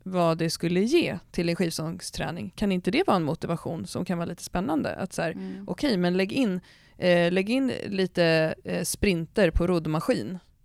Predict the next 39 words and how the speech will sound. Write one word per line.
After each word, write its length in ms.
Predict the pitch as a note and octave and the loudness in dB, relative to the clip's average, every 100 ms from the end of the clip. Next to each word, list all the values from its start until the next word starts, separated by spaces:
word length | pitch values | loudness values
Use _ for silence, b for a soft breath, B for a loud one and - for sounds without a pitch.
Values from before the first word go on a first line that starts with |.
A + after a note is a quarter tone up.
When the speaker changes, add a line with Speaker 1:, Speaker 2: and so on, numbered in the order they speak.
| - | -4
Speaker 1:
Eh, 600 | F3 D#3+ D#3+ D#3+ D#3 - | 2 4 4 4 2 2
eller 160 | E3+ E3+ | 2 2
liksom 520 | F3 E3+ D#3 D#3 - - - _ - | 0 2 2 0 -6 -16 -20 _ -6
kör 220 | - F#3 | 4 4
lite 180 | F3 - | 4 0
extra 400 | - - - F3 | -4 -4 -2 0
tuffa 440 | - F3+ - F3 b b b b b b _ _ _ | 0 -4 0 -2 b b b b b b _ _ _
pulshöjare 640 | - F3+ - D#3+ D3+ D3+ D3+ | 6 6 4 0 2 2 2
ett 80 | - | 2
tag 260 | - - | 2 2
och 80 | F3+ | 0
se 400 | - - C#4 A3+ - | 2 4 4 2 0
om 160 | E3 | 0
det 80 | D#3+ | 2
ger 100 | G2 | 2
någonting. 280 | G#2 E3+ D#3 | 0 -2 -2
För 140 | - | -2
det 240 | F3+ C4+ A#3 | 0 4 4
är 40 | |
ju 80 | F3+ | 4
väldigt 240 | E3+ E3 | 2 -2
spännande. 340 | - F3 D#3+ F3 | -4 -4 0 0
Det 60 | |
blir 140 | F#3 F3 | 4 4
ju 60 | |
egentligen 340 | F3 F#3+ C4+ C4 | 4 2 4 6
bara 140 | E3+ | 6
intressant 560 | E3 E3+ E3+ A3+ F#3 - | 4 0 2 2 2 -2
från 180 | - E3 | 0 4
hennes 220 | E3+ F3+ | 4 2
perspektiv 560 | G3+ - F3+ D#3 D#3 D#3+ | -2 -6 -6 -4 -2 -2
i 180 | D#3+ D#3 | -2 -2
hur 140 | D#3+ | -2
det 80 | D#3+ | -2
påverkar 720 | - D#3 D3+ D#3+ - D#3 D#3+ b b b b - | 0 2 2 -2 -4 -6 -6 b b b b 0
henne 400 | F#3 F#3+ C4+ F3+ | 2 4 4 4
i 40 | |
grunden. 680 | G#3 C#4 F3 - G3 A#3 - | 4 4 4 0 -2 -6 -6
Ehm, 460 | - F3+ E3 E3 | 0 4 4 2